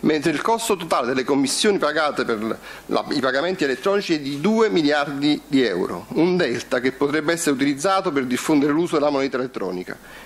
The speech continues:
Ecco perché come fisac organizziamo nelle principali università italiane un concorso di idee con relativa borsa di studio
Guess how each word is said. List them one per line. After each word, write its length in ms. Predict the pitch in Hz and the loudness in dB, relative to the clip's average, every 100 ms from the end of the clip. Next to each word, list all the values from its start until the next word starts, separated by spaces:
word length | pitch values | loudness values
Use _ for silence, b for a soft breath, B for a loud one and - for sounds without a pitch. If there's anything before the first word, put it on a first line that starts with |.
| B | B
Ecco 260 | 185 180 165 | -2 0 0
perché 200 | 147 143 | 0 0
come 180 | 135 127 | 2 2
fisac 420 | 190 202 196 170 | 2 2 0 0
organizziamo 720 | 139 135 143 143 170 110 98 | 0 0 0 0 0 0 -2
nelle 200 | 104 123 | -2 -2
principali 600 | 120 127 120 139 170 170 | 0 0 0 -2 0 0
università 500 | 151 127 123 - 151 | 2 2 0 -2 -2
italiane 460 | 156 139 143 131 117 | 0 0 0 0 0
un 100 | 120 | 0
concorso 480 | 135 123 170 165 143 | 0 0 0 0 2
di 100 | 143 | 2
idee 340 | 127 131 101 | 2 0 0
con 140 | 92 113 | 0 0
relativa 440 | 117 113 - 151 | 0 -2 0 -2
borsa 300 | 131 131 - | 0 -2 0
di 100 | 110 | -2
studio 400 | - 196 185 180 | 0 0 2 0